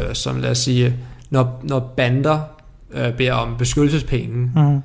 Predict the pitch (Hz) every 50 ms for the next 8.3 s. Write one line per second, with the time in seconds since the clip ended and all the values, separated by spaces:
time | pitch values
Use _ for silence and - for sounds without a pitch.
0 | - - - - 160 135 117 110 110 117 123 - - - - 151 139 123 117 -
1 | - 127 123 123 123 127 110 - - - 123 - - - 123 - - - - 131
2 | 127 123 123 127 - 123 123 127 127 123 123 123 123 - - - - - - -
3 | - - - 135 131 123 123 151 185 165 151 160 165 165 139 135 123 123 120 120
4 | 120 120 135 165 175 - - 226 214 214 202 - - - - - - 165 147 143
5 | 139 131 - 156 151 139 139 139 131 - 135 135 135 127 139 120 120 120 131 117
6 | 123 127 123 120 120 113 117 113 107 110 117 120 - - - - - - _ -
7 | - _ _ - - - 160 127 123 139 127 - - 143 139 139 143 139 139 117
8 | 123 - 135 127 127 120